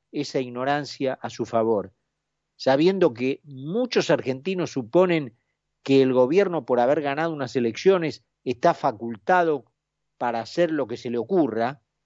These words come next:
olvidando que es el primero que debe sujetarse a los límites constitucionales, el gobierno entonces presiona sobre esos límites para hacerlos más laxos y con ello obtener sus fines.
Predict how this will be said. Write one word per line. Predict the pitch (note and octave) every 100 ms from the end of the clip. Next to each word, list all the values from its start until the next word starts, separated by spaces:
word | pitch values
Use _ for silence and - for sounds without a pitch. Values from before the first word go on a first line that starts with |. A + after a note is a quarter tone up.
| _ _ _ -
olvidando | C#3 B2 B2 C#3+ E3+ C#3+ A2
que |
es | D3 -
el | B2
primero | - B2 C3 C#4 C#4+ D#3+
que | A#2+ B2
debe | C#3+ A#2+
sujetarse | A2+ - G#2+ D3+ C#3+ - A2 - _ _ -
a | A2+
los | A2
límites | C3 E3 C3+ B2
constitucionales, | B2 A#2 A#2 A#2 D#3+ E3 A2 B2+ - _ _ _ _ _ _ _
el | - C3+
gobierno | D#3+ A#3+ G#3+
entonces | G3+ G#3 F#3+
presiona | - E3 D3+ - B3+ D#4 D4 F#3
sobre | - C#3 C#3+
esos | C3 C#3
límites | C#3 B2+ A2+ C3 A#2+ - _ _ _ -
para | D3
hacerlos | C#3 - A3 G3+
más | F#3 C#3
laxos | F#3 A3 - D3+ A2+ - _ _ _ _ _ -
y | C3+
con | C#3+ D3+
ello | G#3+ A3+
obtener | F3+ F#3+ F3
sus | D3+ B2+
fines. | G#3 D#3 G#2 -